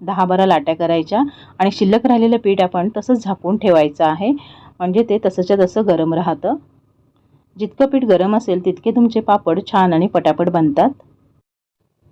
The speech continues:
पापड करण्यासाठी मी असं पापडाचं मशीन घेतलेलं आहे. खाली मी एक प्लास्टिकचा कागद ठेवला आहे, त्याला पाणी लावून घेतलं आणि तयार लाटी ठेवलेल्या आहे. वरही मी एक प्लास्टिकचा कागद घातलेला आहे आणि अशा पद्धतीने आपण हे मशीन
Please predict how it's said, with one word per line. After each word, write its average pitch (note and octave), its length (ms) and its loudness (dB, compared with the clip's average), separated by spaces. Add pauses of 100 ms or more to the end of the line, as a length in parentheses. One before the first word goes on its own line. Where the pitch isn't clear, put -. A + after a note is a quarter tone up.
(240)
पापड G#3+ 280 2
करण्यासाठी G3+ 580 0
मी G#3 160 0
असं C4 240 -2
पापडाचं F3+ 440 -2
मशीन F3+ 320 -4
घेतलेलं D#3+ 380 0
आहे. G3+ 540 -2 (160)
खाली F#3 220 0
मी G#3 140 2
एक A3 100 -2
प्लास्टिकचा G3+ 460 0
कागद E3+ 340 -2
ठेवला G3+ 280 0
आहे, F3 100 4
त्याला E3+ 160 2
पाणी D#3+ 340 -2
लावून F#3 200 0
घेतलं A3+ 280 2
आणि F#3 320 0
तयार F3 240 2
लाटी F3+ 280 -2
ठेवलेल्या D3+ 520 0
आहे. G#3 220 -6 (400)
वरही G#3 300 4
मी C#4 160 8
एक B3+ 100 0
प्लास्टिकचा F#3+ 460 -2
कागद D#3+ 340 -2
घातलेला D#3 460 -2
आहे E3+ 260 0
आणि - 280 -4
अशा F3+ 200 -2
पद्धतीने G#3+ 480 -2
आपण F3+ 260 0
हे G#3 120 -2
मशीन F3+ 460 0